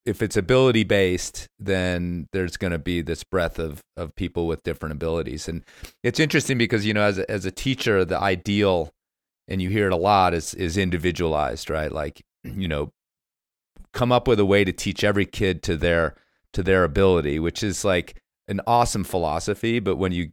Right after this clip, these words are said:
you know, especially in public schools, when, when you, whatever, you have a hundred and twenty kids a-, in, as a high school teacher across several classes, like,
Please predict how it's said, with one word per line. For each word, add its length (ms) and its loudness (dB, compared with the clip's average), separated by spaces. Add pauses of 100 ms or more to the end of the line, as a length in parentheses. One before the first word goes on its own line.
(100)
you 140 -6
know, 60 -4
especially 400 -4
in 80 -6
public 340 -4
schools, 460 -6
when, 240 -6
when 200 -6
you, 220 -4 (120)
whatever, 380 -2
you 120 -2
have 120 -2
a 60 -2
hundred 320 -4
and 100 -10
twenty 460 -6 (100)
kids 340 -6
a-, 60 -6 (320)
in, 240 -8
as 140 -4
a 60 -2
high 180 -2
school 200 -8
teacher 360 -6
across 380 -4
several 300 -2
classes, 540 -6
like, 260 -6